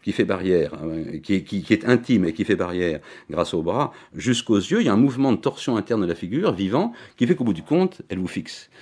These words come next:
Bon, et que donc on est sous ce regard. Hein, et ça, je crois que c'est un des éléments de force aussi, de fascination de la Joconde, c'est qu'on est sous son regard, un peu comme on est sous le regard de la Vénus d'Urbain de Titien, qui,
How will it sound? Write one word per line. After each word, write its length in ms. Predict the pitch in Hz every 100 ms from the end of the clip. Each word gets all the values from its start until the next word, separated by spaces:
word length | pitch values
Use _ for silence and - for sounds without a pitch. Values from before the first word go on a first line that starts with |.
| - -
Bon, 100 | 90
et 80 | -
que 100 | 117
donc 220 | 135 165
on 80 | 104
est 80 | 98
sous 200 | 226 202
ce 100 | -
regard. 400 | 76 65 - _ _ _ 87
Hein, 60 | 85
et 160 | 90 87
ça, 140 | -
je 60 | 170
crois 100 | 127
que 60 | 113
c'est 120 | 95
un 60 |
des 140 | 95 98
éléments 180 | 110 110
de 80 |
force 280 | - - -
aussi, 280 | 78 - 147 - - -
de 100 | 85
fascination 500 | 104 - 92 87 113
de 60 |
la 60 | 90
Joconde, 360 | 82 147 160 156 175 - -
c'est 160 | 85
qu'on 360 | 135 131 101 104
est 120 | 117
sous 260 | - 226 214
son 220 | 120 80
regard, 420 | 82 92 151 175 - - -
un 100 | 104
peu 240 | - 196
comme 240 | 196 98 92
on 40 |
est 100 | 143
sous 140 | 147 92
le 60 |
regard 260 | 92 101 127
de 80 | 87
la 40 |
Vénus 260 | 98 101 78
d'Urbain 440 | 87 82 101 90 - -
de 120 | - 107
Titien, 540 | 117 - 98 117 170 - _
qui, 160 | 104